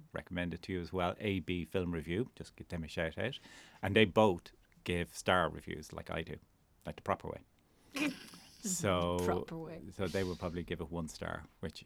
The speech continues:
Speaker 1: I would.
Speaker 2: Okay,
Speaker 1: I'll
Speaker 2: make,
Speaker 1: just give it
Speaker 2: yeah. See,
Speaker 1: one
Speaker 2: talking
Speaker 1: star.
Speaker 2: about no originality here. That's just
Speaker 1: I'm agreeing with you, and that's not being. I, oh, I, <laughs>
Speaker 2: <laughs>
Speaker 1: it's impossible to argue with you anymore.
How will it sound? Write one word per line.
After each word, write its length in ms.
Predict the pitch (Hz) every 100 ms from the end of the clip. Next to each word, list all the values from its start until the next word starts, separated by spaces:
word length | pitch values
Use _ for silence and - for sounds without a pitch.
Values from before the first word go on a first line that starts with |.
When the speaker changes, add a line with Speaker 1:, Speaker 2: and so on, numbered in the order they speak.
| - 82
Speaker 1:
I 140 | 76
would. 240 | 76 - - _ _ _ - - _ _ _ _ _ 190 175
Speaker 2:
Okay, 220 | 170 180
Speaker 1:
I'll 60 | 175 170
Speaker 2:
make, 40 |
Speaker 1:
just 160 | 170 90
give 100 | 170
it 20 |
Speaker 2:
yeah. 180 | 165 165
See, 160 | 170 202
Speaker 1:
one 120 | 202
Speaker 2:
talking 240 | - 254
Speaker 1:
star. 80 | 269
Speaker 2:
about 180 | 240 190
no 180 | 185 185
originality 800 | 180 170 165 170 175 165 151 160
here. 320 | 147 175 170 - - - - - _
That's 180 | 175 -
just 240 | 165 - - _ -
Speaker 1:
I'm 140 | 160
agreeing 280 | 139 170 165
with 160 | 143 -
you, 220 | 104 90 _ - _ _ _ _ -
and 100 | 98
that's 160 | 101 101
not 200 | 95 -
being. 320 | 95 95 90 - 98
I, 160 | 127 123 - - - _ _ - -
oh, 260 | 120 120 101
I, 180 | - 107 -
<laughs> 0 |
Speaker 2:
<laughs> 1120 | 320 - 339 226 - 208 392 262 220 233 220 226
Speaker 1:
it's 160 | 196
impossible 480 | 175 - 127 117 -
to 180 | 98 120
argue 300 | 98 90 95
with 140 | 82
you 60 | - -
anymore. 360 | 98 87 85